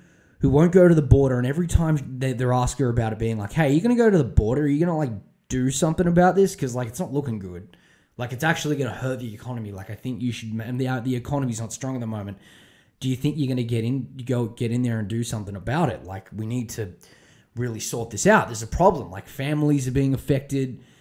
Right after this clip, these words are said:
Kids are being taken away from their parents. People, kids are in cages. Like, I, I re-, Kamala, like, you really need to do something about this." That's what every reporter says, and then Kamala Harris responds with, like, <laughs> "Well, I haven't been to Europe, have I?"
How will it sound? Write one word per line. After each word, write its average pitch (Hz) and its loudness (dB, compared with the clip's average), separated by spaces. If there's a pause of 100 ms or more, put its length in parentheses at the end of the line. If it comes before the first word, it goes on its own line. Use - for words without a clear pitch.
(200)
Kids 147 -2
are 135 -8
being 139 -4
taken 135 -2
away 131 -2
from 131 -6
their 127 -4
parents. 131 0
People, 143 0
kids 147 2
are 151 8
in 147 6
cages. 127 0
Like, 120 -10
I, 120 -8
I - -6
re-, 135 2 (380)
Kamala, 151 2
like, 98 -8
you 131 -2
really 151 6
need 143 2
to 131 0
do 139 4
something 131 -2
about 139 0
this." - -12 (720)
That's 165 0
what 175 4
every 170 8
reporter 160 0
says, 131 -4
and 135 -6
then 135 -6
Kamala 139 -4
Harris 139 -4
responds 135 -8
with, 131 -10
like, - -4 (800)
<laughs> - - (460)
"Well, 330 8
I 339 10
haven't 311 2
been 262 4
to - 4
Europe, 233 10
have 294 8
I?" 156 8